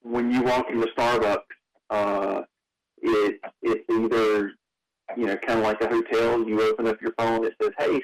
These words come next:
Starbucks has Wi-Fi, click here to connect." And you've got,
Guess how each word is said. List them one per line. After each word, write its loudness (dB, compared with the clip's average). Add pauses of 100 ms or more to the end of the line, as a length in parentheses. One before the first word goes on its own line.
(100)
Starbucks 0
has 0
Wi-Fi, 0 (680)
click 0
here 2
to -4
connect." -2 (300)
And -2
you've -4
got, 0